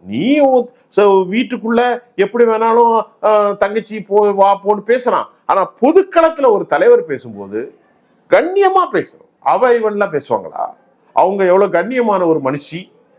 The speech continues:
இதுதான் தமிழன் தமிழச்சிக்கு கொடுக்குற மரியாதையா? நான் கேட்கறதுக்கு பதில் சொல்லுங்க. இதான் தமிழன் தமிழச்சிக்கு கொடுக்குற மரியாதையா? அவ இவன்னு பேசுவாங்களா ஒரு சகோதரிய?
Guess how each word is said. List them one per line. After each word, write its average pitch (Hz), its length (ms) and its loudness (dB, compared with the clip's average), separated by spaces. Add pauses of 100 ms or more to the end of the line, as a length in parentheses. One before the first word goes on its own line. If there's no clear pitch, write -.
(200)
இதுதான் 226 380 2
தமிழன் 233 320 2
தமிழச்சிக்கு 208 480 -4
கொடுக்குற 175 240 -2
மரியாதையா? 139 540 0
நான் 151 180 -2
கேட்கறதுக்கு 285 440 2
பதில் 185 200 0
சொல்லுங்க. 87 340 -20 (260)
இதான் 285 280 4
தமிழன் 302 360 4
தமிழச்சிக்கு 233 500 0
கொடுக்குற 170 240 -2
மரியாதையா? 135 400 0
அவ 165 300 2
இவன்னு 240 200 -2
பேசுவாங்களா 131 680 -2
ஒரு 131 160 -14
சகோதரிய? 139 600 -4